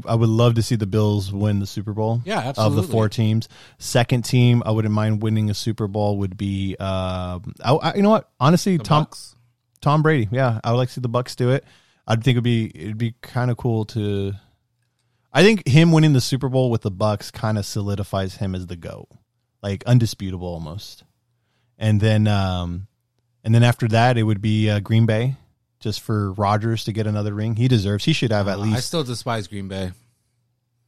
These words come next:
Speaker 1: Why?
Speaker 2: Uh, two thousand seventeen divisional round.
Speaker 1: Oh, calm down. And then, uh, and then Lisa's the fucking Chiefs. I don't give a shit about the Chiefs. You know.
Speaker 2: You think, uh, Mahomes clears concussion protocol before?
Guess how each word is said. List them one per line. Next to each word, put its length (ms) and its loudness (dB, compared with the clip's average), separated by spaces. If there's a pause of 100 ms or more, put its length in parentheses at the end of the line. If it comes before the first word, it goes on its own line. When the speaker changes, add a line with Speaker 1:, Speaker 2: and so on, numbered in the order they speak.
Speaker 1:
Why? 260 -6 (680)
Speaker 2:
Uh, 140 -20
two 140 -8
thousand 320 -4
seventeen 680 -6
divisional 460 -6
round. 340 -10
Speaker 1:
Oh, 260 -12 (200)
calm 200 -10
down. 240 -16 (520)
And 220 4
then, 200 6
uh, 240 4
and 140 6
then 160 8
Lisa's 440 4
the 100 0
fucking 300 0
Chiefs. 240 -6
I 60 0
don't 100 -2
give 100 -8
a 20 -10
shit 160 -6
about 160 -8
the 80 -10
Chiefs. 380 -10 (1200)
You 100 -4
know. 200 -4 (280)
Speaker 2:
You 180 0
think, 260 -4
uh, 320 -8
Mahomes 760 -12 (320)
clears 320 -2
concussion 420 -4
protocol 380 -4
before? 480 -6